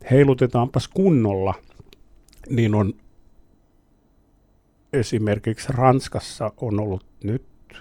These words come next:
kaksi kertaa – suuri kilpailu naiskapellimestareille. Mua pyydettiin lautakuntaakin ekalla kerralla ja se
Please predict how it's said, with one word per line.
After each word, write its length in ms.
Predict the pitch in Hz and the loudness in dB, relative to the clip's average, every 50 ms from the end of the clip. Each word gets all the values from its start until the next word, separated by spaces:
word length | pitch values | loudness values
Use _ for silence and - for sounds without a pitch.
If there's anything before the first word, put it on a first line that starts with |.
| - | -12
kaksi 400 | - - 95 95 - - - - | -6 -4 -4 -4 -4 -8 -16 -12
kertaa – 680 | - - 147 151 156 - - - 143 147 147 143 135 - - _ - - - _ - - | -4 -4 -2 -2 -4 -6 -8 -10 -6 -4 -4 -4 -6 -8 -18 _ -20 -20 -20 _ -20 -20
suuri 580 | - - - - 127 160 151 135 113 104 92 92 | -20 -14 -6 -2 0 0 0 0 -2 -2 -4 -6
kilpailu 500 | - - 120 123 120 - - 107 98 90 | -6 -4 -4 -4 -4 -6 -8 -10 -10 -10
naiskapellimestareille. 1160 | 87 98 113 127 123 117 - - - 113 113 - 110 104 98 101 98 - - - 113 104 101 101 | -10 -8 -4 -4 -4 -4 -6 -8 -10 -10 -8 -6 -6 -6 -6 -6 -8 -8 -8 -6 -4 -2 -2 -2
Mua 200 | 110 123 135 131 - - - | 0 0 0 -2 -2 -6 -12
pyydettiin 600 | - 117 107 101 92 - - - - 110 110 - _ - _ - - _ _ _ _ _ _ _ _ _ - | -8 -6 -6 -6 -6 -8 -12 -12 -12 -12 -12 -12 _ -20 _ -20 -20 _ _ _ _ _ _ _ _ _ 0
lautakuntaakin 840 | 147 143 175 165 - 127 - 131 117 104 101 92 90 - - - - | 4 4 4 4 2 -2 -6 -6 -6 -6 -6 -6 -6 -8 -10 -8 -6
ekalla 340 | 156 127 - - 120 110 92 | -6 -6 -2 -2 -2 -2 -2
kerralla 380 | - - - 104 98 101 101 110 | -4 -4 -4 -2 -2 -2 0 0
ja 140 | 101 95 - - - - - - - - - - - - - - - _ - _ _ - | -2 -2 -4 -6 -12 -20 -20 -20 -20 -20 -20 -20 -20 -20 -20 -20 -20 _ -20 _ _ -18
se 280 | - - - 104 98 | -8 -2 -2 -2 -2